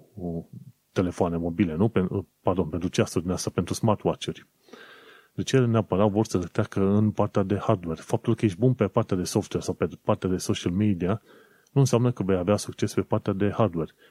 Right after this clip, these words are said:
Uită-te la Google. Google, ei sunt foarte buni pe partea de hardware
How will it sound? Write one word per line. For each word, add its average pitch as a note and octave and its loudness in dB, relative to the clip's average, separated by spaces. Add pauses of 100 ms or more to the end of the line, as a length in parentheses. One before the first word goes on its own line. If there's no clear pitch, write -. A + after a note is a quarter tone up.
Uită-te G#2 2
la G#2 4
Google. G2+ -2
Google, G2 2
ei G2+ 0
sunt G2 -2
foarte G2+ 0
buni A2 2
pe G2+ -2
partea F2+ -2
de E2+ -6
hardware F#2 0